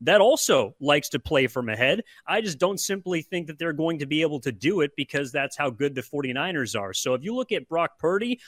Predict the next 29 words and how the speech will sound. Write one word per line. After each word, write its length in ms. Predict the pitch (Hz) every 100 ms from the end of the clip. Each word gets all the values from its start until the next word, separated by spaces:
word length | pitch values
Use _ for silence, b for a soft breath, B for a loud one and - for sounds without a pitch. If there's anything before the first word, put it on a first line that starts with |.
| B
the 80 | 131
best 340 | 113 185 - -
place 200 | 196 -
to 100 | -
place 340 | - 160 131
him 380 | - 156 240 311 - b b
is 180 | 170 170
ten 240 | - 190
points 380 | 175 185 185 151
down. 400 | 147 180 131 95
That's 260 | 104 143 151
when 120 | 160
he 100 | 170
struggles. 680 | - 175 175 123 85 - - b b b
There's 200 | 135 147
a 80 |
reason 320 | 151 202 190 180
why 220 | 180 185
he 80 | 175
hasn't 280 | 175 170
been 80 | 180
in 80 | 170
that 140 | 170
position 460 | 165 139 170 - 156
that 140 | 156
many 200 | 165 165
times 340 | 160 175 165 151
this 240 | 151 -
year. 240 | 175 120